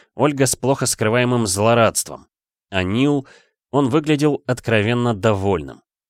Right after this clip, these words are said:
Смотрел снисходительно насмешливо, как бы говоря: «Ну что мне с ней делать?» «Что такое?» растерялась вошедшая.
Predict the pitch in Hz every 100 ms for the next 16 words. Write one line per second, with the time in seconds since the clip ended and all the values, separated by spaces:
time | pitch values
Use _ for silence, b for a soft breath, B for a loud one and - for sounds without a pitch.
0 | _ - 110 117 123 151 147 - 135 -
1 | 127 120 143 139 131 127 127 - 135 120
2 | - 104 95 - 101 90 92 87 95 101
3 | 120 - b b b _ - 98 107 -
4 | 127 120 113 - 101 98 85 85 69 58
5 | - _ _ _ _ _ _ _ _ _
6 | _ _ _ _ _ _ _ _ _ -
7 | - 135 131 127 120 90 - _ _ _
8 | _ _ _ - 90 - - 87 85 87
9 | - 92 - 82 - -